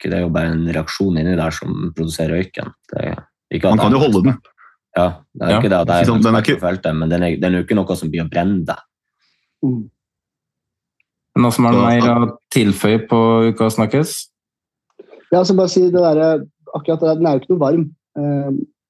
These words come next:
Speaker 4: hvis to hundre personer holder en lighter opp og tenner den på, så er det mer farlig, eh, det, med tanke på at en flamme kan blåse og sette fyr på jakka di eller skjerfet eller whatever. Så jeg, jeg, jeg,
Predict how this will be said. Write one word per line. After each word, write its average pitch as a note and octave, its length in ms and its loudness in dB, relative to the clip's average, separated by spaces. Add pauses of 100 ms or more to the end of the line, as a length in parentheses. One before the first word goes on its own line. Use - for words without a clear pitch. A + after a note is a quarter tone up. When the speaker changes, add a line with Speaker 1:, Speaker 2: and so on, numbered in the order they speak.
(280)
Speaker 4:
hvis - 320 -2 (1300)
to - 140 0
hundre E3 320 2
personer D#3 440 0
holder D3 240 2
en D3+ 80 4
lighter C#3 320 0
opp D3 140 -4
og D3 80 -2
tenner B2 220 0
den G#2+ 60 -6
på, E3+ 140 0 (400)
så D#3+ 140 0
er D3+ 40 4
det D#3+ 80 4
mer D3+ 280 2 (260)
farlig, C#3 460 0 (240)
eh, C3+ 180 -2
det, C#3 220 0 (180)
med D3+ 100 -6
tanke C#3+ 160 0
på C3+ 60 -2
at C3 80 -2
en D3 120 0
flamme B2 260 2
kan C3+ 120 2
blåse B2+ 280 0
og C3 180 0 (240)
sette C#3+ 280 -2
fyr C3+ 160 2
på C#3 120 2
jakka C3 280 0
di A#2+ 120 4
eller B2 120 0
skjerfet B2+ 460 -2
eller C#3 140 2
whatever. B2 240 0 (580)
Så - 140 0
jeg, E3 400 4
jeg, E3 240 2
jeg, D#3+ 80 -6